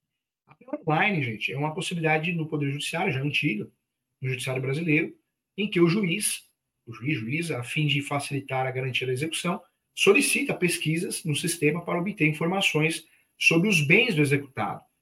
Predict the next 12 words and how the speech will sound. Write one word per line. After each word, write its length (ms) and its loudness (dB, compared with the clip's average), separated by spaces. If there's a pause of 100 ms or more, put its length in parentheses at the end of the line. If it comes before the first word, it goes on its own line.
(320)
É, 340 -2
e 140 6
esses 260 0
mecanismos 760 0
podem 360 4
ajudar 560 0 (320)
em 80 -16
como 220 -2
localizar 460 0
bens 240 -2
do 60 -8
devedor, 500 2